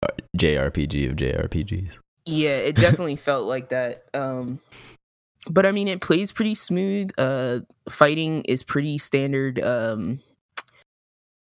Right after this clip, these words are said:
Speaker 2: what's the word? Why am I forgetting this? Uh, turn-based. It's
Speaker 1: Mm-hmm.
Speaker 2: just pretty standard turn-based, uh, like your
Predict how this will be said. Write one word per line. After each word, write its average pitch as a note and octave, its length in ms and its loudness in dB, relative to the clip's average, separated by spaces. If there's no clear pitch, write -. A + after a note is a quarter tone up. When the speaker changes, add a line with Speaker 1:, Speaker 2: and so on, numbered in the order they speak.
Speaker 2:
what's B2+ 200 -4
the B2+ 100 -2
word? B2 360 -2
Why B2+ 180 0
am B2+ 100 -2
I B2+ 60 -2
forgetting C3 360 -2
this? B2+ 420 -4
Uh, B2+ 580 -2
turn-based. C#3+ 760 0
It's F#2+ 260 4
Speaker 1:
Mm-hmm. D#2 80 2
Speaker 2:
just C#3 200 -2
pretty D3 200 0
standard C#3 400 0
turn-based, B2+ 680 -2
uh, B2 200 0
like A#2+ 220 -2
your A#2+ 240 -2